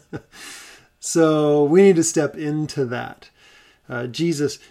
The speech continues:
Jesus made himself available to people in that way, to, to remove their doubts. And I think that's one of the ways we can remove doubts too, is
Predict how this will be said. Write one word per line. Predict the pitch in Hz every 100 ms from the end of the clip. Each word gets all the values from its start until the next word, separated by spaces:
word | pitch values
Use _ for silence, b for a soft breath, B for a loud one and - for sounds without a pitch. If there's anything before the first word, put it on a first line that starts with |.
| b
Jesus | - 147 147 -
made | 139 139 151 156
himself | 143 143 131 135 127
available | 123 120 123 120 110 117 107 b
to | - 120
people | 127 120 117
in | 123 120
that | 117 113 117
way, | 117 113 113
to, | 131 147 131 -
to | - 139
remove | 127 139 143 143 135 117
their | 127 123
doubts. | 117 117 107 110 -
And | 120
I | 113
think | 143 131
that's | 135 -
one | 139 147
of |
the | 139
ways | 131 127 117
we | 123
can | 127 127
remove | 123 123 123 113
doubts | 117 113 110 -
too, | - 123 113
is | 107